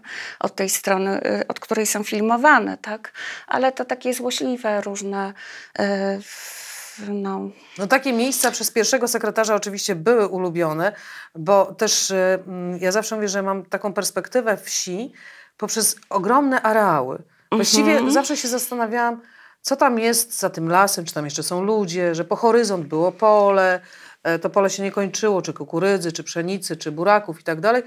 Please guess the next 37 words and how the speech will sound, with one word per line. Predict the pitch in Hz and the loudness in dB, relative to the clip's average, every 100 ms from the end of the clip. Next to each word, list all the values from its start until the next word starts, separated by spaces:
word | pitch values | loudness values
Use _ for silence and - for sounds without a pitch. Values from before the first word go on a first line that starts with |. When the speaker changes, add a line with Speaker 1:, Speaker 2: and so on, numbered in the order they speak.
| - - - - | -6 -18 -16 -6
Speaker 2:
I | 202 202 - | -4 -4 -4
ośrodki | 185 240 254 240 | -4 -2 0 0
doradztwa | 214 220 226 | 0 0 0
rolniczego | 214 190 214 208 208 | 0 0 -2 -2 -4
też | - 233 - - | 0 0 0 -4
były, | 170 170 208 214 | -8 -2 0 0
e, | - - 180 175 175 175 - - | -2 -6 -4 -2 0 -2 -4 -10
właśnie | 131 165 196 | -12 -8 -8
posadowione | 190 185 185 175 208 214 | -2 -2 0 0 0 0
na | 196 196 - - _ - | 0 -2 -6 -20 _ -4
dużych | 196 214 226 | 0 2 0
areałach. | - 180 175 151 143 | 0 2 2 2 0
Tam | 196 170 | 2 2
był | 147 | 0
ten | 139 131 | -8 -4
postęp | 196 208 233 | 0 0 0
Speaker 1:
Mhm. | 233 | 2
Speaker 2:
biologiczny, | 196 190 180 175 - 170 147 | 4 2 2 -4 -8 -6 -4
hodowlany, | 147 151 156 170 175 170 156 | -4 -2 0 2 2 2 -2
roślinny | 156 - 170 170 170 | -4 -6 -6 -4 -4
i | 160 | -4
tak | 165 | 0
Speaker 1:
Taka | 170 | 2
Speaker 2:
dalej. | 214 240 | 4 4
Speaker 1:
mini | 226 220 | 2 2
Ameryka. | 202 202 196 220 226 - 165 - - | 2 2 2 0 -4 -6 -8 -12 -20
Kukurydza | - - 208 208 214 180 180 | -16 -2 2 4 4 2 -4
się | - 190 | -4 -6
tak | 196 | 2
Speaker 2:
Tak. | 220 208 | 4 6
Speaker 1:
ciągnęła | 202 190 202 208 202 | 4 0 0 0 0
po | 190 185 | -2 -8
horyzont. | - 190 226 262 220 208 196 - - - - - | -6 -4 0 0 0 -4 -6 -12 -16 -16 -14 -4
Speaker 2:
Te | 175 | 4
Speaker 1:
Później | 180 165 202 | 6 6 8
Speaker 2:
labirynty. | 226 254 | 8 10
Speaker 1:
rzepak. | 208 208 214 233 220 - - | 10 8 8 6 6 4 -6